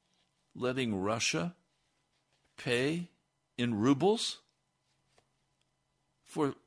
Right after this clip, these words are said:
oil from Saudi Arabia. Saudi Arabia will not even take President Biden's phone calls. President Biden has broken the agreement with Saudi Arabia.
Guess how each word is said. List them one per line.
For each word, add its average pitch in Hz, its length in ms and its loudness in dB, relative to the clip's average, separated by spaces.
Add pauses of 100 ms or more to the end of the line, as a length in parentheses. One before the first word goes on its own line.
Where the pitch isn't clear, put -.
(520)
oil 175 480 2 (640)
from 139 220 -2
Saudi 147 320 2
Arabia. 156 480 2 (580)
Saudi 170 380 2
Arabia 165 420 6
will 143 180 6
not 165 240 4
even 156 240 2
take 180 340 0
President 147 480 0
Biden's 139 380 0
phone 214 300 2
calls. 147 420 2 (1600)
President 170 460 0
Biden 139 440 -2
has 127 260 -2
broken 123 920 0
the 117 260 0
agreement 101 720 0
with 113 180 -4
Saudi 135 460 0
Arabia. 110 560 -2